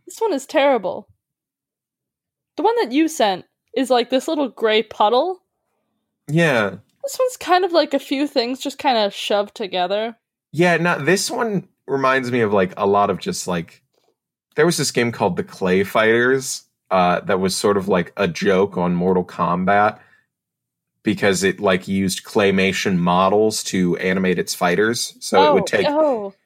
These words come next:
Speaker 2: it would take the frames and then it would pixelate them and put them into the game.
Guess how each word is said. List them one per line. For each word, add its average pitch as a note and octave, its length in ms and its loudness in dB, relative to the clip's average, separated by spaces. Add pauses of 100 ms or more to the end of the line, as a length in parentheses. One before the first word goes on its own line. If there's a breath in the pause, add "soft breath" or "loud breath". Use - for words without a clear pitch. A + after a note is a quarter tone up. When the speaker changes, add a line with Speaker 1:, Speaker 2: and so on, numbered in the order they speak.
(140)
Speaker 2:
it - 80 2
would A#2+ 140 2
take B2+ 220 0
the A#2 80 -8
frames A2 440 0
and G#2 100 -6
then G#2 120 0
it G2+ 60 2
would F#2+ 120 -2
pixelate F#2+ 480 -2
them F#2+ 100 -4
and F2+ 120 -6
put G2 160 -6
them F#2+ 100 -8
into F#2 140 -4
the F2 80 -6
game. G#2 280 -2